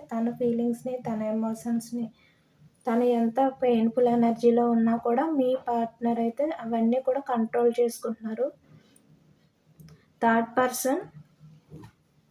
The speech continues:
ఇక్కడ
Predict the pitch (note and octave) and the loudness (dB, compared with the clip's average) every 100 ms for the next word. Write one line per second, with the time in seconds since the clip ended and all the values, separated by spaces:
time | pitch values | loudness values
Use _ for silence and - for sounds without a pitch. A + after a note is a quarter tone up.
0 | _ _ _ _ _ _ _ - _ _ | _ _ _ _ _ _ _ -20 _ _
1 | - - - _ - - - - - _ | -20 -20 -20 _ -20 -20 -20 -20 -20 _
2 | _ _ _ _ A#3 B3 | _ _ _ _ -8 -4